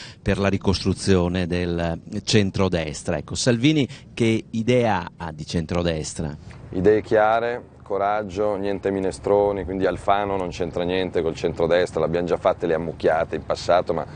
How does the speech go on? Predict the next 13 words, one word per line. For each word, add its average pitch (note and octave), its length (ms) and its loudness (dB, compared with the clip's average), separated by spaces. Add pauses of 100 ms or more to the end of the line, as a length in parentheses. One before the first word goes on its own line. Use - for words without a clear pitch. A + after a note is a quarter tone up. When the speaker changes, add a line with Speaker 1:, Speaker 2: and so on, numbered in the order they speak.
(200)
Speaker 2:
e E2 100 -2
poi F#2 180 2
vengono E2+ 280 0
fuori E2+ 280 2
Fini, F2+ 420 -2
Casini, E2+ 480 0
Buttiglione, D#2+ 580 0
appunto D#2+ 340 -4
gli D#2 100 0
Alfano. F2 760 0 (140)
Idee F#2+ 200 4
chiare C3+ 280 2
sull'Europa, F#2 680 0